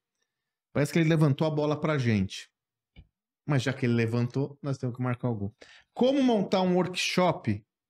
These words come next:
que realmente gere valor ao cliente e atraia o público? Eu vou falar como a gente monta o nosso.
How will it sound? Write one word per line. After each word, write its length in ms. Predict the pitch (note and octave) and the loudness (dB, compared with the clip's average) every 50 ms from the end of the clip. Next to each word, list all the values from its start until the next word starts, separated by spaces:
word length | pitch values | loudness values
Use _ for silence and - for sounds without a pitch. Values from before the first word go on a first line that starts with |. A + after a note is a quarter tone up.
| _ _ _ | _ _ _
que 100 | - E3+ | 0 2
realmente 640 | D#3 C3+ F#3 A3+ A#3+ G#3+ E3 D#3+ F#3 G3 G3 - F3 | 4 4 4 4 4 4 4 4 2 2 2 0 0
gere 420 | C#3+ B2+ A#2+ D3+ F#3+ A3+ A#3+ A3+ G3+ | 2 2 4 4 4 4 4 4 2
valor 340 | D#3+ F3 E3 D#3+ E3 E3 D#3 | 2 2 2 2 4 4 2
ao 120 | D3 D3 | 2 0
cliente 420 | - D3 C3+ C#3+ E3 F#3 F#3+ - G3+ | 2 2 2 4 4 2 0 2 0
e 40 | |
atraia 480 | E3+ D#3 - - D#3+ D#3 D3+ D3 C#3 C3 | 0 0 0 0 0 2 2 2 0 -2
o 40 | B2+ C3 | -2 -4
público? 500 | - A#2 G2+ F#2 F#2 F2+ - - F#2 - - - - - - - - - _ _ _ _ - | -4 -4 -4 -4 -6 -8 -10 -12 -16 -16 -18 -20 -20 -20 -20 -20 -20 -20 _ _ _ _ -4
Eu 120 | - G3 | -2 0
vou 160 | C3+ C3+ C#3 | 2 2 0
falar 320 | C3 - D3 C3+ C#3 D3 D3+ | 0 0 -2 -2 0 -2 -2
como 200 | - G3+ F#3+ F#3+ | -2 -2 -2 0
a 40 | G3 | 2
gente 220 | A3 A3+ G3+ A3+ | 2 2 2 2
monta 280 | G#3+ G3+ B3 - - E4+ | 2 2 2 2 0 0
o 20 | |
nosso. 420 | E4 E4 B3+ F3+ D3 - - - | 2 2 2 2 0 -2 -6 -10